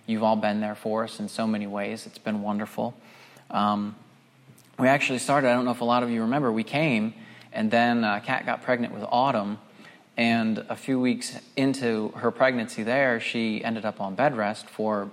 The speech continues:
almost half of it, and couldn't leave the house, so obviously we didn't come to church very much. And it was really funny how we came back again after, you know, having Autumn and, and getting things settled and, um, dealing with all of that, and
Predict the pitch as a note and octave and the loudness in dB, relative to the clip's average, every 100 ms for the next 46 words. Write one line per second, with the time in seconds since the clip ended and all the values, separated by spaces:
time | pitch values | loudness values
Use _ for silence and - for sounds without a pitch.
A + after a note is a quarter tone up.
0 | - A#2+ A2 - C3+ C#3 G2+ F#2+ G2+ - | -4 -2 -2 -2 -2 -2 -8 -8 -10 -12
1 | - - - - A2 A2+ A2+ G#2+ G#2 - | -20 -20 -20 -10 -4 0 0 -2 -4 -10
2 | - _ _ _ _ - C3+ A#2+ B2 - | -20 _ _ _ _ -2 0 2 0 -2
3 | - D#3 C3 A2+ - - - A2 A2 G#2+ | -2 0 0 0 -6 -6 2 4 4 2
4 | - - A2+ A#2 A2 A#2 A2+ A2 A#2+ - | -2 0 2 0 0 0 2 2 0 -2
5 | A2+ G2+ - D3+ - A2+ G#2 G#2 G2+ - | -6 -2 0 -2 -2 -2 -2 -4 -6 -6
6 | - - A#2+ - A#2+ D#3 E3 - E3 D#3+ | -8 -2 -2 -2 0 4 4 4 2 2
7 | C3 A#2 A2+ - - - C#3+ C#3 C#3+ C3 | 2 2 0 -8 -18 0 2 4 4 4
8 | B2 B2 A#2 C3 B2 C3 C3 A#2+ A2+ G#2+ | 2 0 0 2 2 0 -2 0 2 2
9 | - B2 A2 A#2+ C3 B2+ B2 A#2+ B2 B2+ | -2 -4 -2 0 0 0 0 0 0 0
10 | A#2+ G#2+ G#2 G#2+ G2+ G2+ G2+ C3 B2 A#2+ | 0 -2 -4 -4 -4 -6 -2 -2 -2 -2
11 | A#2+ A#2 B2 A#2 A#2 A2+ G2+ G2 - - | -4 0 2 2 0 -2 -4 -6 -10 -18
12 | - - - G#2 G#2 G#2+ B2+ B2+ A2 A#2 | -18 -20 -8 -2 0 2 2 2 2 2
13 | G#2+ G#2 B2 C3+ - A2 G#2 G2+ | 2 2 2 0 -2 -2 -2 -4